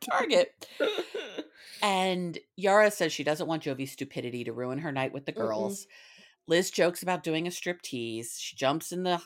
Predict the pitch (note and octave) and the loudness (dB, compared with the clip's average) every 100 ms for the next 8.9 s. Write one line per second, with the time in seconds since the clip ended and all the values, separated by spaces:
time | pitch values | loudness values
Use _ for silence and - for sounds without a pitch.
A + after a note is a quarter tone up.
0 | - C#3 B2+ C3+ A#2+ A#2 B2+ _ _ - | -4 -4 -2 0 2 0 -4 _ _ -10
1 | F3 F3+ A3 E4+ A#3 A3 G#3+ G#3+ A3 A3+ | -8 -6 -8 2 4 8 8 8 6 2
2 | - E3+ F3 D#3 C#3+ B2+ A#2+ A#2 G2+ G2+ | 0 0 2 2 2 -2 -2 -4 -4 -6
3 | A2 B2+ - A2+ G#2 F2+ E2+ - - _ | -6 -6 -4 0 2 2 -2 -12 -16 _
4 | G3+ A3+ C#4 D4 C4 C4 A#3 F#3+ F3+ - | -4 2 4 4 4 4 2 0 0 6
5 | E3+ D#3 C#3 C3 A#2 - D2+ _ _ _ | 8 8 6 0 -2 -6 -10 _ _ _
6 | - D4+ - C#5+ D5 F4+ B3+ G#3 E3+ F#3+ | -6 -4 2 4 6 6 6 4 4 4
7 | E3 G3 G#3 - - - _ _ _ _ | 2 6 6 4 -8 -20 _ _ _ _
8 | - C#4+ G#3+ C3+ C3 D#3+ C3+ G#2 | 4 8 8 8 10 10 10 6